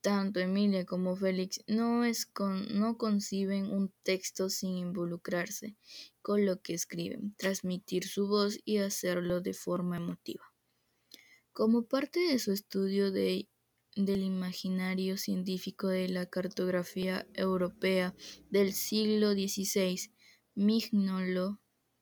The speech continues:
mil novecientos noventa y cinco, argumenta que una de las características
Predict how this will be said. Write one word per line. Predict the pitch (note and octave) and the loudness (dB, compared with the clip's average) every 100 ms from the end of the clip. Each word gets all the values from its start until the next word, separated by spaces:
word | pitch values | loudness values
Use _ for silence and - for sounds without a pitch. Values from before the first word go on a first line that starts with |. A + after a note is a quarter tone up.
| _ _ _ - | _ _ _ -4
mil | G3 G3 | 2 2
novecientos | F#3+ F#3 - | 2 0 0
noventa | F#3+ F3+ F3 | 0 2 0
y | F3+ | 0
cinco, | G3 G3 F#3 F#3+ - - - - | 0 -2 -2 -6 -10 -14 -14 -4
argumenta | - A3 A#3 B3+ D4 E4 | 4 6 6 4 4 2
que | - A#3+ | 2 4
una | A3+ A3+ A#3+ | 6 4 4
de | A#3 | 4
las | G#3 | 0
características | - F#3+ F#3 G3+ F#3+ G3+ - G3+ G#3 | 0 -2 0 -2 -2 -6 -2 -2 -2